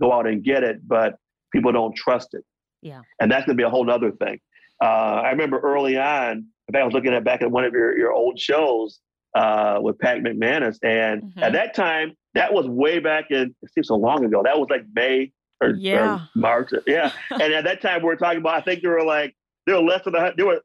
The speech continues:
Speaker 1: seven cases, I think, in, <laughs> in, in, in the state. And, uh, at that time, there was this, uh, thought that, oh, black people can't get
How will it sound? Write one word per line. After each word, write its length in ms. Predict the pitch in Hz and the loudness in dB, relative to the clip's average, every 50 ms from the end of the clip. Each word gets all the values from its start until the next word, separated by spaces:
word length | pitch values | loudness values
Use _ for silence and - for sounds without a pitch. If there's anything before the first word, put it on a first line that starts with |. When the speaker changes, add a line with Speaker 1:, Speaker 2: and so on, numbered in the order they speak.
| _ - | _ -10
Speaker 1:
seven 340 | - - 196 208 214 196 180 | -4 -2 0 0 0 -2 -2
cases, 360 | - - 208 - - - 147 | -2 0 0 0 0 0 -2
I 80 | 143 131 - | -2 0 0
think, 200 | 165 147 127 143 | 0 -2 0 0
in, 200 | 143 139 135 - - 180 - - _ | -2 -2 -4 -4 -6 -8 -8 -8 _
<laughs> 240 | _ - - _ _ | _ -20 -20 _ _
in, 220 | 143 139 139 135 135 | 0 0 0 0 0
in, 240 | - 156 147 139 - | 0 0 0 0 0
in 100 | 151 143 | -2 0
the 100 | 143 139 | 0 -2
state. 500 | 135 - - 180 185 156 120 160 - - _ _ _ _ _ _ _ _ - 139 135 135 135 131 131 | -2 -2 -2 -2 -2 -2 -2 -4 -8 -10 _ _ _ _ _ _ _ _ -4 -2 -2 -2 -2 -2 -2
And, 100 | 123 131 | 0 0
uh, 340 | 131 127 127 120 120 117 110 - - | 2 2 2 2 0 -2 -4 -2 -2
at 120 | 123 113 | -2 0
that 200 | 143 156 - - | 0 0 0 -2
time, 380 | - 175 156 151 147 139 135 - _ _ _ _ _ _ _ - | -2 0 0 0 0 -2 -4 -6 _ _ _ _ _ _ _ 0
there 160 | 139 131 131 | 2 2 2
was 160 | 135 131 113 | 2 2 0
this, 320 | 127 131 123 - - - | 0 -2 -2 -4 -6 -2
uh, 220 | 117 117 113 110 113 113 - | 0 2 2 2 0 0 0
thought 220 | 117 117 120 113 - | 0 0 0 0 0
that, 220 | 123 113 110 110 - | 0 0 0 0 0
oh, 140 | - 160 151 | 0 0 0
black 280 | 113 - 127 127 135 127 | 0 -2 -2 -2 -2 -2
people 180 | - - - 107 | -4 -6 -6 -4
can't 300 | - 127 127 123 107 - | -4 -4 -4 -2 -2 -2
get 180 | 151 208 - | -2 -2 -2